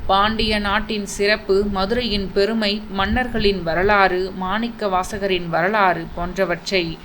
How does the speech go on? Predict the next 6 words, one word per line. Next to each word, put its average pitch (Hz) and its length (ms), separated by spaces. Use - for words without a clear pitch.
பரஞ்சோதி 202 640
முனிவரின் 175 680
திருவிளையாடல் 180 840
நூல் 170 320
விரிவாக 220 600
கூறியிருக்கிறது. 170 760